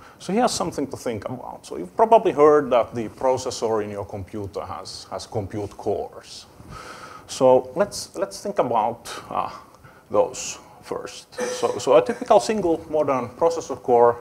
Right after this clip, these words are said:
in your handheld device, in your laptop or, or whatnot, actually. It executes about one billion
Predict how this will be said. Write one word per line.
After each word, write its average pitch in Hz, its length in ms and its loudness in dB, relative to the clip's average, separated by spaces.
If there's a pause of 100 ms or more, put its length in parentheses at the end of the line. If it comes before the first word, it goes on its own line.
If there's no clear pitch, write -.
in 110 100 -8
your 101 400 -4
handheld 101 380 -2
device, 139 500 0
in 107 80 -10
your 101 160 -4
laptop 120 500 -4
or, - 220 -2 (460)
or 98 180 6
whatnot, - 960 2
actually. - 400 -4 (480)
It 202 120 2
executes 233 440 4
about 151 500 6
one 131 220 4
billion 110 400 0